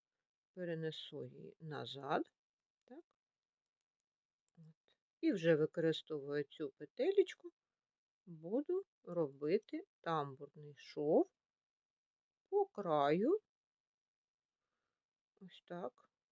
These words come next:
По краю цієї обв'язки. Тут була, е, край закритий просто. Так? Один раз я пройду гачком,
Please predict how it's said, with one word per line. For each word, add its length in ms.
По 80
краю 540
цієї 340
обв'язки. 600
Тут 200
була, 440
е, 280
край 420
закритий 680
просто. 540
Так? 160
Один 460
раз 480
я 280
пройду 480
гачком, 680